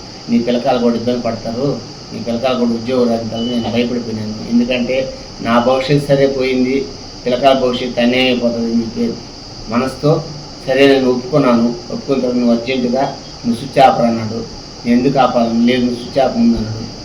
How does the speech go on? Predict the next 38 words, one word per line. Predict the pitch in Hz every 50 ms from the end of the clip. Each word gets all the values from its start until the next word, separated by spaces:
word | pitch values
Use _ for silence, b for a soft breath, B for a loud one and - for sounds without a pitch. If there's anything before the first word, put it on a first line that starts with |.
| - - - -
స్విచ్ | 127 117 - 147 139
ఆపమని | 135 131 127 123 123 120 120 117
తర్వాత | - 123 120 120 123 120 120
మా | 117 117 113
భార్య | 107 113 117 127 135 139 123
నెంబర్ | 123 120 117 113 113
అడిగాడు. | 110 107 107 110 117 110 107 107 104 104 - - - - - - - - 123
"మీ | 120
ఇంట్లో | 123 127 120 123 135 131
వాళ్ళ | 131 127 123
నెంబర్" | 120 117 117 117 113
అంటే, | 117 117 117 120 131
మా | 127 123 120
ఇంట్లో | 120 120 120 120 131
వాళ్ళ | 127 123 120
నెంబర్ | 120 117 117 113
ఇచ్చిన | 113 104 117
తర్వాత | 120 120 120 127
మా | 127 120
ఇంట్లో | 123 123 120 120 135 123
వాళ్ళకి | 120 120 117 117
నాలుగు | 117 120 120 117
సార్లు | 117 123 120 120 117 110
చేసినాడు. | 104 104 - - 107 110 - - - - - - - - - - - 127
మా | 120 117 117
భార్య | 117 123 123 127 131 131
వాళ్ళని | 127 123 123 120
కూడా | 120 123 120
బాధ | 117 117 117 117 - -
పెట్టినాడు. | 117 113 110 113 117 110 - - 117 113 - - - - - - - - - 120
"ఈ | 120
విధంగా | 120 120 120 123 127 120
మీ | 120 117 117
ఆయన | 117 120 123 120 120
అరెస్ట్ | 117 120 - - 123
చేస్తామమ్మా" | 120 117 117 - 110 107 107 110 113 113
అని | 117 117 113 226
చెప్పినాడు. | 226 - - - 208 208 208